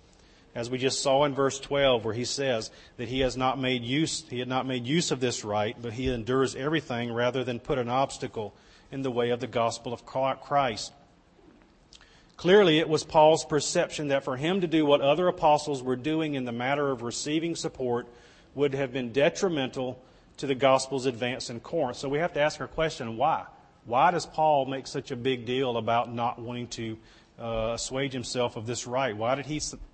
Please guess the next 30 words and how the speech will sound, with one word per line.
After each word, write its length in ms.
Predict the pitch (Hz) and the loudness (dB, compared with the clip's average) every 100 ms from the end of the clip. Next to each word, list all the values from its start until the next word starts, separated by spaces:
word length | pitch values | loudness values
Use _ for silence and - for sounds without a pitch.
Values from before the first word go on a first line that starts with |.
| _ _ _ | _ _ _
why 220 | 117 123 | -2 2
was 180 | 143 147 | 2 0
it 100 | 143 | -2
a 160 | 131 123 | -4 -2
big 220 | 139 131 | -2 0
issue 240 | 143 - 135 | -2 -4 -6
for 100 | 117 | -6
him 200 | 123 120 | -4 -4
not 200 | 123 - | -4 -4
to 60 | 120 | -6
get 220 | 117 - | -8 -8
paid? 420 | 131 135 101 92 - _ _ _ - - - _ | -6 -6 -6 -10 -18 _ _ _ -20 -20 -20 _
Well, 120 | 127 | 0
knowing 280 | 131 156 185 | 4 6 4
something 380 | - 175 170 156 | 2 0 0 4
about 220 | 151 131 | 6 6
the 80 | 135 | 2
situation 640 | - 160 165 143 143 139 | -2 -2 0 0 0 -2
in 60 | 131 | -4
Paul's 360 | 143 139 127 | 2 2 2
day 240 | 113 135 123 | 0 0 0
helps 320 | 131 135 - | 0 -2 -4
us 140 | 127 | -10
to 100 | - | -10
see 400 | 110 - 156 123 | -8 -6 -6 -6
why 340 | 113 113 123 123 | -8 -2 2 2
this 220 | 117 110 | 0 -8
is 80 | 110 | -8
going 340 | 113 117 110 | -4 -4 -4
on. 280 | 123 110 | -6 -6